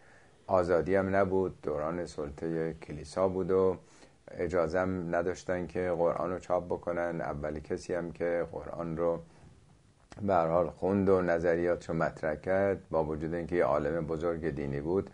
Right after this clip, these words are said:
او رو دادگاه تفتیش عقاید، اه، اعدام کردن، سوزوندن در کتابهاش.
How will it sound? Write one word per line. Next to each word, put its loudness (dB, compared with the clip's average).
او -2
رو 4
دادگاه 0
تفتیش -6
عقاید، 0
اه، 0
اعدام -2
کردن، -6
سوزوندن -6
در -8
کتابهاش. -12